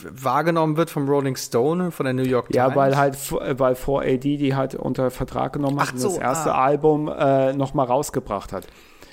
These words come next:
Speaker 1: Ach, ach
Speaker 2: Man
Speaker 1: so,
Speaker 2: kann,
Speaker 1: ah,
Speaker 2: ja.
Speaker 1: okay.
Speaker 2: Also man kann das heute immer noch, also in jeglicher Form erwerben. Das ist jetzt nicht so ein Seltenheitsding,
Speaker 1: Ja.
Speaker 2: sondern es hat eher diesen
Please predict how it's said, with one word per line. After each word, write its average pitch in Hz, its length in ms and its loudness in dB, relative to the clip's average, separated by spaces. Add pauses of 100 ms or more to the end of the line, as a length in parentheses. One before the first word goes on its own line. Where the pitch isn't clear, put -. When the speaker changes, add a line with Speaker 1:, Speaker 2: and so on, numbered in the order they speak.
(140)
Speaker 1:
Ach, - 220 -2 (160)
ach - 160 -2
Speaker 2:
Man - 100 2
Speaker 1:
so, 269 140 2
Speaker 2:
kann, 196 300 2 (100)
Speaker 1:
ah, 202 560 -2
Speaker 2:
ja. 113 80 0
Speaker 1:
okay. 127 260 -6 (160)
Speaker 2:
Also 131 200 0
man 139 180 2
kann 147 180 0
das 147 180 0
heute 135 260 4
immer 135 220 0
noch, 139 400 0
also 123 240 0
in 123 220 -2
jeglicher 131 580 -2
Form 123 320 -2
erwerben. 127 680 -2
Das 120 200 -4
ist 131 160 -6
jetzt 123 240 -2
nicht 127 160 -2
so 123 160 -4
ein 117 260 -4
Seltenheitsding, 156 1160 -2
Speaker 1:
Ja. 127 240 2 (220)
Speaker 2:
sondern 127 280 0
es 127 140 -6
hat 135 200 -2
eher 131 260 2
diesen 127 480 -4